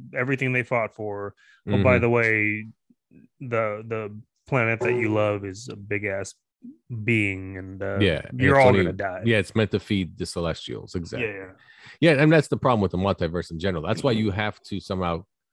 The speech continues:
Speaker 2: close that loophole in the Marvel Universe. You can't constantly go to that well because it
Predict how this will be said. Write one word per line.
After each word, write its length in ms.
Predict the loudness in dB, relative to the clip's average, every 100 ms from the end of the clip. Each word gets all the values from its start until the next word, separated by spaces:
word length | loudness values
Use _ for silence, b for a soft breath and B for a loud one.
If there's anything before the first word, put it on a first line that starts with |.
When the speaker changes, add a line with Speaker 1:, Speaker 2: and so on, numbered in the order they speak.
| _ _ _
Speaker 2:
close 300 | -2 2 2
that 160 | 2 -2
loophole 500 | -2 -6 -6 -6 -6 -6
in 100 | -8
the 60 |
Marvel 300 | -6 -6 -4
Universe. 680 | -6 -6 -6 -8 -10 -16 -18 _ _ _ _ _ _ _ _ _ _
You 120 | -8 -4
can't 260 | -4 -4
constantly 460 | -4 -4 -2 -6 -4
go 100 | -4 -2
to 140 | -2
that 260 | -4 -4 -4
well 520 | -2 0 -2 -6 _ _ _
because 340 | -8 -4 -4
it 100 | -6